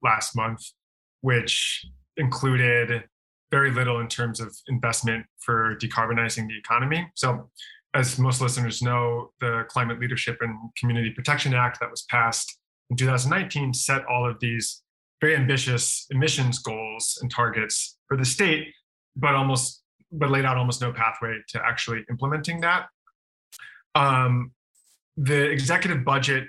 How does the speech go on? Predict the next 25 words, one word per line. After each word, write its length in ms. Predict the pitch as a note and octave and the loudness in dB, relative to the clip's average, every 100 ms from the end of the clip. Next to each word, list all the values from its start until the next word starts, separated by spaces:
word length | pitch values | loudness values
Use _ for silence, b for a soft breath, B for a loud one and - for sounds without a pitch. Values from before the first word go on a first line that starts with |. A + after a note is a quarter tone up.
| - | -4
all 160 | C3+ C#3 | -2 0
it 80 | |
really 240 | C#3 B2+ B2 | 0 0 0
did 380 | B2+ B2 B2 A#2+ A#2 _ - | 0 -2 -2 -6 -14 _ -12
to 100 | B2+ | -8
further 320 | - B2+ B2+ | -4 -2 0
those 280 | D3+ D#3+ C#3 | 2 2 0
ends 360 | C3 B2+ B2+ | 0 -2 -4
was 180 | A#2+ A2 - | -6 -10 -2
add 300 | B2 A#2+ A#2 B2 | 2 2 0 -6
a 40 | |
billion 300 | B2 B2 A#2 | -2 -2 -2
dollars 400 | A2+ A2+ A2 - | -2 -4 -6 -8
to 140 | - | -8
a 40 | A2 | -8
previously 380 | - A2+ G2+ A#2+ | -4 -4 -2 -4
existing, 640 | - A#2+ - A#2 A2+ A2+ - _ _ _ _ _ - | -4 -6 -2 -2 -2 -4 -12 _ _ _ _ _ 0
um, 460 | A#2 A2+ G#2+ A2 - | 2 2 0 -8 -4
environmental 680 | C3 A#2+ A#2 A#2 A2+ G#2+ G#2+ _ - | 2 4 2 0 -4 -8 -14 _ -2
bond 400 | A#2+ A#2+ A#2 A#2 | 0 0 -2 -4
act, 500 | - A2+ G#2+ - - - _ _ - - | 0 2 2 0 -10 -10 _ _ -20 -6
uh, 260 | C3+ A#2+ A#2+ | -2 -2 -2
to 120 | - | -2
invest 400 | A#2+ A2 A2+ - | -2 0 -2 -2
in 380 | A2+ G#2+ G#2 A2+ | -6 -6 -8 -10